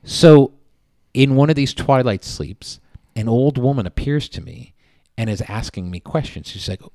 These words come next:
"Who are you and why are you in my house?" And I said, "This is not your house. This is my brother's house." "No,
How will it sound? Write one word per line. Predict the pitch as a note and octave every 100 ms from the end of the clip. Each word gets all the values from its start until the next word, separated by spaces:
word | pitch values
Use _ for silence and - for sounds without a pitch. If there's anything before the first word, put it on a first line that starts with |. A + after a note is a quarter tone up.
| _
"Who | - - C#3+ D#3+
are | E3
you | B2 G#2+ G#2+
and | G2+ F2+
why | F#2+ F#2+
are | F#2
you | F2+ E2+
in | E2
my | E2
house?" | D#2+ - - - - - _ _ _ _
And | G2+
I | E2+
said, | F2+
"This | F#2+
is | F2
not | F#2 F2
your | D#2+
house. | F2 D2+ D2
This | E2+
is | D#2+
my | D#2 D2+
brother's | F2+ D2+ -
house." | D2 - - - - -
"No, | G2 G2 B2+ D#3+